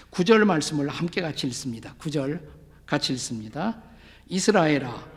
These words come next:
네가 기브아 시대로부터 범죄하더니 지금까지 죄를 짓는구나. 그러나 범죄한 자손들에 대한 전쟁이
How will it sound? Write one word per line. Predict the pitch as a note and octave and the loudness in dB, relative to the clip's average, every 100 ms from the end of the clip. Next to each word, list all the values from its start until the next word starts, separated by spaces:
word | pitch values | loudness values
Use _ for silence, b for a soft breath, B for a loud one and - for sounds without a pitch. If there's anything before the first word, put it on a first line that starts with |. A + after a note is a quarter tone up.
| B B | B B
네가 | C3+ D3+ D3+ D3 | 4 4 4 -2
기브아 | - - E3+ A3 G#3 | -2 0 2 4 4
시대로부터 | G#3 - G3+ F#3 F3 - F3 - - - | 2 2 2 2 0 2 2 2 -10 -2
범죄하더니 | - C#3+ D#3+ D#3+ C#3+ B2+ B2+ A#2+ F#3+ F#2+ B B B B | 4 6 6 4 2 0 -4 -2 -2 -2 B B B B
지금까지 | - G#3+ B3 A#3 F3+ C3 C3+ | 2 6 6 6 2 2 0
죄를 | C3+ - D#3+ E3+ | 2 2 4 2
짓는구나. | F3 F#3 F3+ C#3 C3+ A2 - - b b b | 2 0 2 0 -2 -8 -14 -20 b b b
그러나 | - D#3 C#3+ D3 - | 2 6 6 4 0
범죄한 | - C#3+ F3+ G#3 A3 G#3 G#3 | 6 8 8 6 4 4 2
자손들에 | F3 E3+ A3+ G3 F#3 | 0 2 4 4 2
대한 | F3 E3+ E3 E3+ | 2 2 2 -2
전쟁이 | D3+ D3 E3 D3 C3+ F3 G#3+ | 4 4 4 2 2 0 -2